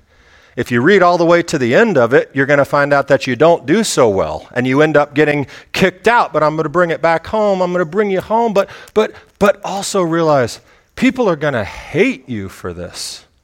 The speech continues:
People are gonna kill you for the choice you're making because you are accepting this and I am choosing you. They're going to hate you for this. And Israel said, "We get it.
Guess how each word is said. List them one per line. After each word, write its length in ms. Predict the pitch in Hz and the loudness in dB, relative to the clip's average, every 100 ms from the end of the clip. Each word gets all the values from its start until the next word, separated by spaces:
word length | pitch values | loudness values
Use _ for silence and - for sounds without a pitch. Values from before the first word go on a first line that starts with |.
| _ _ _ _ _ _ | _ _ _ _ _ _
People 320 | - 220 226 | -2 0 2
are 80 | 196 | 2
gonna 280 | 165 170 139 | 4 2 2
kill 600 | - - - 370 392 370 | -2 -8 -2 2 4 4
you 380 | 202 151 104 95 - - - - | 2 0 0 -4 -10 -20 -18 -2
for 160 | 262 | 0
the 100 | 277 | 0
choice 560 | 285 - 294 294 262 - | -2 0 2 2 0 -4
you're 140 | 190 | -4
making 500 | 160 143 131 127 123 | 2 2 2 -4 -4
because 400 | 135 - 165 151 - - | -6 0 0 0 -8 -18
you 280 | 113 160 220 | -6 0 4
are 200 | 185 160 | 4 4
accepting 920 | 156 - - - 220 214 - 165 139 | 2 -2 -6 -4 -2 -4 -6 -6 -2
this 260 | 127 123 - | 0 0 -2
and 120 | 127 | -2
I 120 | 151 | 0
am 220 | 135 123 | 0 -2
choosing 640 | - - 208 202 147 143 156 | -8 -10 -6 -6 -6 -8 -2
you. 240 | 190 135 - - - | -2 -2 -6 -10 0
They're 140 | 185 | 2
going 320 | 185 147 131 | 4 2 0
to 140 | - 104 | -8 -8
hate 340 | - 175 - | 0 0 0
you 180 | 123 85 _ _ _ _ | -12 -12 _ _ _ _
for 180 | - | -16
this. 460 | 80 80 - - - _ _ _ _ _ _ _ _ _ _ _ _ _ 117 | -14 -16 -16 -18 -20 _ _ _ _ _ _ _ _ _ _ _ _ _ -4
And 160 | 117 | 0
Israel 360 | 151 143 160 151 | 0 0 0 0
said, 520 | - 160 139 104 87 _ _ _ _ _ _ _ _ _ _ _ _ _ _ _ _ _ _ _ _ _ _ _ _ _ _ _ _ _ _ _ - | 0 0 2 0 -6 _ _ _ _ _ _ _ _ _ _ _ _ _ _ _ _ _ _ _ _ _ _ _ _ _ _ _ _ _ _ _ -2
"We 160 | 135 | 0
get 200 | 147 143 | 2 0
it. 200 | 107 - | 0 -8